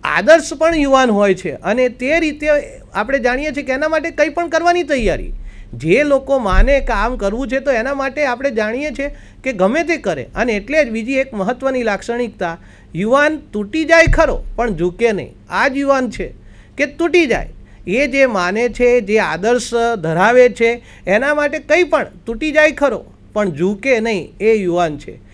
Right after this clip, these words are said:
એટલું જ નહીં, આપણે જાણીએ છીએ કે એક યુવાનોમાં બહુ જ મહત્ત્વની એક બાબત જોવા મળે છે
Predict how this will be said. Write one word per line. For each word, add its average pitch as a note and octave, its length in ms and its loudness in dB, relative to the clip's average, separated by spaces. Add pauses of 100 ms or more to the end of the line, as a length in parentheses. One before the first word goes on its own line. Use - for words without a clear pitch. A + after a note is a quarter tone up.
(200)
એટલું C#4 340 0
જ C#4+ 60 -10
નહીં, D#4+ 240 0
આપણે D4+ 220 -4
જાણીએ C4 340 -4
છીએ D#4 160 -6
કે D4 120 -10
એક D4+ 200 -8
યુવાનોમાં C#4+ 580 -2
બહુ C4+ 180 2
જ C#4 80 -6
મહત્ત્વની C4 600 -2
એક B3 180 -4
બાબત G#3 280 -2
જોવા F3 340 -2
મળે G3+ 240 0
છે F3+ 160 -8